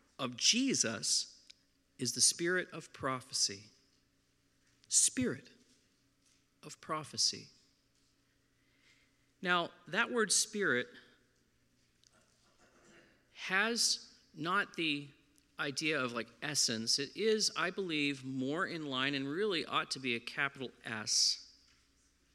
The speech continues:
It is the Holy Spirit that gives prophecy. Throughout the book of Revelation, you, you see the word spirit often without the word holy beside it. So this is not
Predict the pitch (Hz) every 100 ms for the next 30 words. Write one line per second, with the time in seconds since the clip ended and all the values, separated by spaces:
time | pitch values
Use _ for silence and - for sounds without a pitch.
0 | _ _ _ - 165 160 - 147 160 156
1 | 139 - 220 220 143 113 - - - _
2 | _ _ _ _ _ _ _ _ 131 123
3 | 143 131 - 131 117 117 110 - 101 113
4 | - _ _ _ _ _ _ _ _ _
5 | _ _ - 143 151 160 165 156 151 151
6 | 151 151 139 127 117 117 120 117 - 143
7 | 139 135 127 123 - - 135 120 - 117
8 | 135 - 110 107 - - - _ 123 123
9 | 120 120 113 110 - 135 135 113 107 -
10 | _ _ _ _ - - - 120 117 95
11 | - 120 117 135 131 131 143